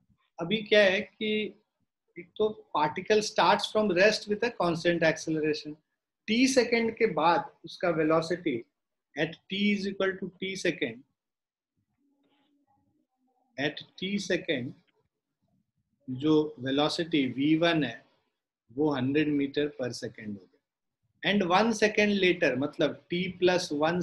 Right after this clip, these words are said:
second पे इसका जो velocity हो गया ये one fifty meter per second हो गया। अब इसका acceleration निकालना है।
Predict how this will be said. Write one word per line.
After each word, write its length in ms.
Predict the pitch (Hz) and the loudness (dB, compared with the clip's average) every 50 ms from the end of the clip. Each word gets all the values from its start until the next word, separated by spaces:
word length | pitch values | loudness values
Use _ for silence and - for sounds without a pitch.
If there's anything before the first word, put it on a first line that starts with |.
| 175 175 | 0 0
second 400 | 170 165 - 160 160 160 151 147 - | -2 -2 0 -2 0 0 -2 -2 -2
पे 100 | 151 127 113 113 - _ _ _ _ _ _ _ _ _ _ _ _ | -4 -4 -4 -6 -10 _ _ _ _ _ _ _ _ _ _ _ _
इसका 280 | 127 - - - 160 156 147 147 | -14 -14 -4 0 2 2 4 2
जो 120 | 156 147 135 | 0 2 2
velocity 600 | 135 135 135 139 139 - - 151 147 - 156 147 143 | 0 0 0 0 0 -2 -4 -6 -2 0 2 2 2
हो 80 | 131 120 | 0 -2
गया 260 | 107 110 107 110 - - _ _ _ _ _ _ _ _ _ _ _ _ _ | -6 -6 -8 -8 -10 -16 _ _ _ _ _ _ _ _ _ _ _ _ _
ये 140 | 156 180 185 156 131 135 | -2 -2 -2 0 -2 0
one 180 | 139 151 156 147 - | 0 0 0 0 -2
fifty 360 | 151 143 - - _ 170 156 147 135 | -2 -4 -4 -6 _ -6 -4 -4 -6
meter 240 | 131 120 - 127 113 | -8 -8 -10 -10 -10
per 200 | - _ 113 110 104 - | -10 _ -14 -14 -14 -16
second 340 | - 104 _ _ 101 98 95 | -20 -20 _ _ -20 -20 _
हो 60 | _ | _
गया। 800 | _ _ _ _ _ _ _ _ _ _ _ _ _ _ 160 190 | _ _ _ _ _ _ _ _ _ _ _ _ _ _ 0 2
अब 160 | 233 226 220 - | 2 2 0 -2
इसका 340 | 196 185 196 - - 226 233 233 - - 165 | -2 -4 -4 -4 0 0 0 0 0 0 -2
acceleration 800 | 160 160 - - - 180 180 180 175 175 170 151 - - 175 165 160 | -2 -2 -2 -2 0 2 2 2 4 2 2 0 0 -4 -4 -4 -2
निकालना 540 | 156 147 139 - 127 117 117 113 110 110 107 | -4 -4 -6 -8 -8 -8 -8 -10 -12 -14 -20
है। 220 | 107 107 - - | -20 -20 -20 -20